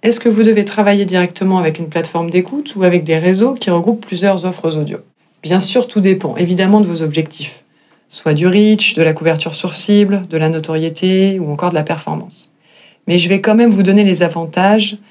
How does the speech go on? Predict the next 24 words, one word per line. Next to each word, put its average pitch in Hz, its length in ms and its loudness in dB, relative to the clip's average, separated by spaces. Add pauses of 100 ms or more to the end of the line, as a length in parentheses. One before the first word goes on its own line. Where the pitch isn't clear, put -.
(220)
de 156 40 -8
travailler 165 420 0
avec 175 200 0
une 147 120 -4
plateforme 156 340 -2
d'écoute 160 320 -10
comme 143 180 -10
Deezer 190 360 0
d'abord. 190 440 -2 (420)
On 170 60 -8
peut 226 160 -2
avoir 202 220 4
accès 196 240 0
à 233 40 6
notre 185 220 0
donnée 180 220 4
first - 320 -6
party. 160 360 -6 (240)
Vous - 60 -18
savez 160 200 0
que 165 60 -4
c'est 165 100 0
assez 156 360 0
unique, 185 540 2